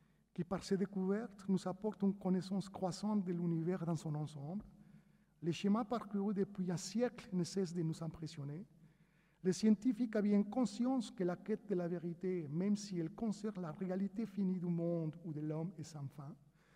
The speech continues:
mais renvoie toujours à quelque chose de plus élevé que l'objet d'étude immédiat, vers des questions qui donnent accès au mystère.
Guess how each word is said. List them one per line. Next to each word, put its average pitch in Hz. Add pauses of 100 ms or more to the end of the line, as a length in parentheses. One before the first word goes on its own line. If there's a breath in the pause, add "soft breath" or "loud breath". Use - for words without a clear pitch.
(300 soft breath)
mais 160
renvoie 196
toujours 220
à 196
quelque 269
chose 208
de 175
plus 196
élevé 175
que 180
l'objet 160
d'étude 165
immédiat, 143 (640 soft breath)
vers 165
des 247
questions 247
qui 208
donnent 196
accès -
au 170
mystère. -